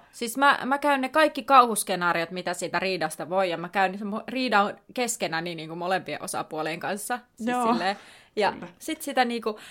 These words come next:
Speaker 1: kaikki, että ja sit mä sanon näin, ja, ja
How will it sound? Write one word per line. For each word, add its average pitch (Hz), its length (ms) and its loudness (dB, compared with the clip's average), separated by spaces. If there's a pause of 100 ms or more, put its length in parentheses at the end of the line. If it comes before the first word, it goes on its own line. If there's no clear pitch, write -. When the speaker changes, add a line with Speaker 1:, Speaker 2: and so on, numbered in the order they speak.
(160)
Speaker 1:
kaikki, 254 280 0
että - 200 -4 (220)
ja 202 60 -8
sit - 220 -6
mä 220 100 0
sanon 208 460 2
näin, 208 300 2
ja, 165 220 0 (300)
ja 196 120 0